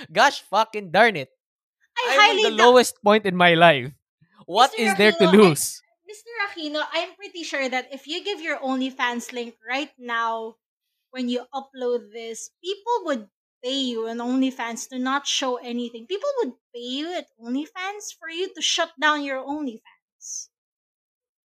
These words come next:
Speaker 1: May caveat ako dyan. I'm going to be needing a thousand dollars.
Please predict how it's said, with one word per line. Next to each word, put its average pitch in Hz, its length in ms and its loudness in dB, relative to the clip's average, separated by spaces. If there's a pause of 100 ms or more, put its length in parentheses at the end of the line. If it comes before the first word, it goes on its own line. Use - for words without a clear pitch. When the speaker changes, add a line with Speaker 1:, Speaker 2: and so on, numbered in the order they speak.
(580)
Speaker 1:
May 226 320 2
caveat 220 480 6
ako 214 240 6
dyan. 185 240 4
I'm 175 260 0 (140)
going 185 320 2
to 175 80 -4
be 170 80 0
needing 170 400 -2
a 156 80 0
thousand 151 560 2
dollars. 123 640 -2